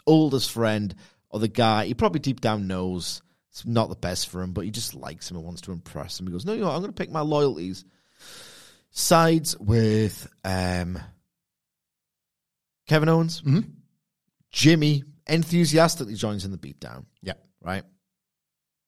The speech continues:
Speaker 1: And then Jay's like, "Actually, you know what? I'm, I've really bonded with this
Speaker 2: A
Speaker 1: guy."
Speaker 2: nice subversion of the,
Speaker 1: Yeah.
Speaker 2: yeah.
Speaker 1: And then eventually Jay turns on Sami as well.
Speaker 2: "I have to.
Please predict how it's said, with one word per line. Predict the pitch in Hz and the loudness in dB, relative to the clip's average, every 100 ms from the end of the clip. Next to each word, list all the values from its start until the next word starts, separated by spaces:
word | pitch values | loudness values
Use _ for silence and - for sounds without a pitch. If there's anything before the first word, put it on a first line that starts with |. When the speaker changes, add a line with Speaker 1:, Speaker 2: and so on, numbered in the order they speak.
| _ - 110 | _ -16 -10
Speaker 1:
And | 101 | -6
then | 101 | -6
Jay's | 98 127 123 113 | 0 2 2 2
like, | 104 | -4
"Actually, | 143 - 135 | -6 -8 -6
you | 156 | -2
know | |
what? | 135 | -2
I'm, | 98 107 92 _ _ _ _ - | -2 -6 -8 _ _ _ _ -10
I've | 131 - 107 | -10 -8 0
really | 147 | 0
bonded | 139 107 160 139 | 2 -2 -2 -2
with | 104 | -4
this | 92 - | -4 -4
Speaker 2:
A | |
Speaker 1:
guy." | 110 123 | -2 2
Speaker 2:
nice | 135 127 - | 2 2 0
subversion | - 107 101 98 92 90 | -2 -6 -8 -8 -8 -10
of | 90 | -4
the, | |
Speaker 1:
Yeah. | 110 98 90 | -2 0 -4
Speaker 2:
yeah. | 85 - _ _ _ _ | -10 -16 _ _ _ _
Speaker 1:
And | - 107 | -6 -4
then | 104 101 | -4 -4
eventually | 107 123 151 131 117 110 110 104 - _ | 0 2 2 0 0 2 0 -2 -6 _
Jay | - 104 101 101 101 98 92 _ _ _ _ _ _ _ _ _ _ _ _ _ _ - | -2 0 0 0 0 0 -4 _ _ _ _ _ _ _ _ _ _ _ _ _ _ 0
turns | 143 120 110 | 2 2 -2
on | 107 | -6
Sami | 95 98 92 90 | -6 -6 -6 -10
as | 85 | -12
well. | 82 71 64 - _ _ _ _ _ _ _ - | -14 -16 -18 -20 _ _ _ _ _ _ _ -18
Speaker 2:
"I | 101 | -6
have | 135 - | -4 -4
to. | - 120 113 | -4 -4 -6